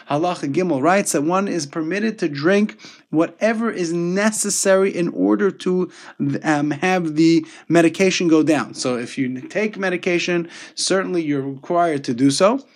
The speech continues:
You should continue taking your medication. If you could swallow that water, of course, that's better.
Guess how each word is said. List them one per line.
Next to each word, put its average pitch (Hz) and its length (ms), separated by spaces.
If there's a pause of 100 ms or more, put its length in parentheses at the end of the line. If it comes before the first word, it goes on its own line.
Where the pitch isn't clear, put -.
(140)
You 165 60
should - 200
continue 202 400
taking 196 320
your 185 60
medication. 175 480
If 123 60
you 123 80
could 117 160
swallow 147 380
that 123 200
water, 170 220
of 120 140
course, 147 220
that's 117 180
better. 175 360